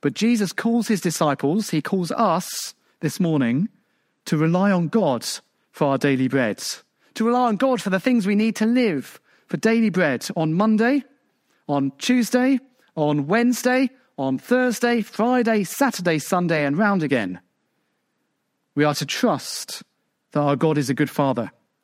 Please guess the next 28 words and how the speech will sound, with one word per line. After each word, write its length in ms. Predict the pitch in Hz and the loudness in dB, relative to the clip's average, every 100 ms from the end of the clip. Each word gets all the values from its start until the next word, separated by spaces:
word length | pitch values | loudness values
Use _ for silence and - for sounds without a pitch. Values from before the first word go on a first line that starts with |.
| _ | _
and 100 | - | 0
that 80 | 156 | 0
he 100 | 151 | 2
will 120 | 156 | 0
give 180 | 147 226 | 0 0
us 240 | 151 120 - | 0 -2 -4
what 140 | 147 | -2
we 120 | 143 | 0
need. 340 | 156 151 113 104 | 2 2 0 -4
Do 60 | |
you 1000 | - - _ _ _ _ _ _ _ - | -12 -16 _ _ _ _ _ _ _ -2
remember 140 | 147 139 | -2 2
verse 260 | 151 147 | 0 2
eight? 380 | 180 240 - - - _ _ _ _ _ | 0 0 -4 -10 -12 _ _ _ _ _
"Your 160 | 143 127 | -4 -2
father 400 | - 180 196 170 | -2 0 0 2
knows 260 | 143 135 | 2 2
what 140 | 156 165 | 0 0
you 80 | |
need 340 | 135 127 123 - - _ _ _ | 2 2 0 -4 -12 _ _ _
before 320 | - - 196 | -6 0 2
you 140 | 151 127 | 2 0
ask 220 | 107 - | -2 -4
him." 200 | 101 82 _ _ _ _ _ _ _ _ _ _ _ _ _ | -8 -8 _ _ _ _ _ _ _ _ _ _ _ _ _
So 140 | - 131 | -6 0
rely 280 | 131 147 139 | 2 2 2
on 100 | 120 | 2
him. 280 | 143 95 | 0 -2